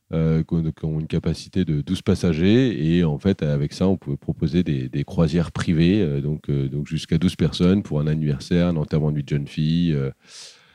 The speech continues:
euh, une demande en mariage, voilà, une petite réunion pro. Et, euh, mais en tout cas, on fait que du privé avec.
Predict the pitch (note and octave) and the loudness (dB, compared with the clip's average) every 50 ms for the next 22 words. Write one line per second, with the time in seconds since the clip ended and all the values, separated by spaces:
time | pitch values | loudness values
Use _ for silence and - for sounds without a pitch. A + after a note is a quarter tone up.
0 | _ - E2+ E2 E2 E2+ F2+ F2+ F#2 F2+ F#2 F#2+ F#2 F2+ F2+ F2 E2 E2+ E2 E2 | _ -4 -2 0 0 0 2 2 2 4 4 4 2 2 2 2 2 2 2 2
1 | E2+ E2+ F2 E2 E2 E2 D#2 D2+ D2+ D#2 E2 E2 D2+ - - - - F2 E2 E2 | 2 0 0 0 -2 -2 -2 -2 -2 -4 -4 -6 -10 -12 -14 -10 -6 -4 -4 -2
2 | E2 D#2+ D#2 D#2 - F#2+ G2+ A#2+ B2+ _ - - - - - _ - - F#2 F#2 | -2 -4 -4 -2 0 2 2 2 0 _ -14 -20 -20 -20 -20 _ -6 -2 0 2
3 | F2 E2+ E2+ F2 E2+ F2 F2 - - - A#2+ A#2 G2+ - - A2+ - - B2+ A#2+ | 2 2 2 2 2 0 0 -2 -2 0 0 0 0 0 0 -2 0 2 0 0
4 | A2 A2 - - - G2+ D#2+ D#2+ D2+ C#2+ C2+ C2+ B1 A#1+ - - - | 0 -2 -6 -4 -4 -2 -2 -2 -2 -4 -4 -6 -8 -10 -12 -18 -20